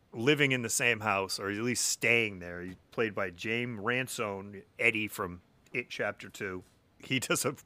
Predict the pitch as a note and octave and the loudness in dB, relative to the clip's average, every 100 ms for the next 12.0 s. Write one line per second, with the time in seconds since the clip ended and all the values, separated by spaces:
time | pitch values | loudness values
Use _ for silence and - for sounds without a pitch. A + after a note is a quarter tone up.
0 | _ - _ B2+ G2+ - D3+ - C3+ D3 | _ -20 _ -10 -8 -12 -16 -4 4 10
1 | E3 D3 A2+ - A2+ F#2 - - - D#3 | 10 10 6 0 -4 -4 -8 -20 -4 6
2 | G#3 F3 D3+ C#3+ B2+ - G#2+ A2 G2 F#2+ | 10 10 8 2 0 -2 0 2 2 0
3 | E2+ E2+ - _ G#2+ F#2+ G2 G2+ F2 F2 | -4 -10 -12 _ 0 0 0 -4 -4 -6
4 | - - - - - - - G2 F2 - | -8 -12 -20 -20 -20 -20 -10 -6 -6 -6
5 | F2 E2+ F2 F#2+ A2 G#2+ A#2 G2 F#2 F#2+ | -8 -12 -6 -4 -4 -8 -8 -8 -4 -6
6 | - E2 E2 G2 A#2 A2+ G#2+ - - C3 | -6 -10 0 4 6 6 4 0 6 8
7 | A2+ G2+ F#2+ E2+ - - - - F#2+ F2+ | 8 4 0 -8 -18 -20 -6 2 4 4
8 | E2+ - - F#2+ A#2 G#2 G#2+ A2 G#2+ F2 | 2 -6 -10 2 2 4 6 8 8 6
9 | D#2 - - - - G#2 F#2+ - A#2 A#2+ | -4 -10 -20 -20 -6 -4 -4 2 4 4
10 | - A#2+ C3+ A2+ G2+ F2 G2 F#2+ F2 G2 | 2 0 2 2 0 -4 0 0 0 -2
11 | F#2+ G#2 G2 G#2 - - A2+ G2+ F2+ | 0 2 2 0 -2 0 4 4 2